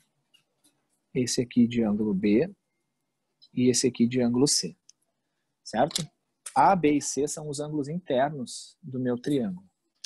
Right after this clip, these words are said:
tá? Se a gente usar o que a gente acabou de definir aqui, ó, eu posso fazer aparecer esses angulinhos aqui, esses ângulos,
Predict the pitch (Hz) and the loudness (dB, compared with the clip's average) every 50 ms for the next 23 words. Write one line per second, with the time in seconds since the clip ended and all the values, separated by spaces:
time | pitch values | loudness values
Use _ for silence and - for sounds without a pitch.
0 | - _ _ _ _ - 214 202 214 170 196 _ _ _ - _ _ _ _ - | -20 _ _ _ _ -10 -6 -6 -6 -6 -8 _ _ _ -20 _ _ _ _ -10
1 | - - - 302 240 269 262 - 254 208 151 135 123 120 117 113 - 127 120 120 | -8 -4 -2 0 2 2 2 2 2 2 2 4 4 4 4 2 0 -4 -8 -6
2 | 127 131 - 135 - 123 117 117 117 120 139 170 175 170 156 - - 135 117 120 | -8 -10 -10 -8 -8 -8 -8 -6 -6 -6 -6 -4 -4 -4 -4 -4 -4 -4 -4 -4
3 | 127 120 - - - - 113 120 165 175 120 101 - _ _ _ _ _ _ _ | -4 -6 -8 -10 -12 -10 -6 -4 -4 -4 -4 -6 -12 _ _ _ _ _ _ _
4 | _ _ _ _ _ _ _ _ _ _ _ _ _ _ _ _ _ _ _ _ | _ _ _ _ _ _ _ _ _ _ _ _ _ _ _ _ _ _ _ _
5 | _ _ _ _ _ _ _ _ - 151 139 - 147 143 143 - - - 165 143 | _ _ _ _ _ _ _ _ -4 -4 -2 2 4 2 2 2 0 2 2 2
6 | 135 139 143 143 - 151 143 143 131 - - 143 143 143 143 - - 135 139 135 | 2 0 -2 0 0 0 0 0 0 -2 -4 -4 -4 -4 -4 -6 -6 -6 -6 -4
7 | 139 135 127 123 123 135 143 131 127 113 - - 135 135 135 - 120 120 123 127 | -2 0 0 0 -2 -4 -6 -6 -8 -8 -4 -2 -2 -2 -2 -2 -2 -2 -2 0
8 | 127 131 123 - - - - | 0 0 -2 -2 -2 -6 -6